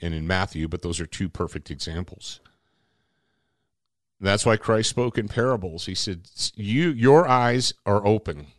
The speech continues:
your ears can hear, and your hearts have been given to understanding.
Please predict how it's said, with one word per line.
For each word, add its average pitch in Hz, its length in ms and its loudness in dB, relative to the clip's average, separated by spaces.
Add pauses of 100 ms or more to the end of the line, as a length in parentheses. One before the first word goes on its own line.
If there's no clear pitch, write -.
(120)
your 107 240 -2
ears 117 320 2
can 110 200 -2
hear, 92 360 0
and 92 140 -4
your 87 140 -2
hearts 101 360 0
have 104 80 0
been 92 160 -2
given 92 320 -2
to 95 160 -6
understanding. 85 880 -4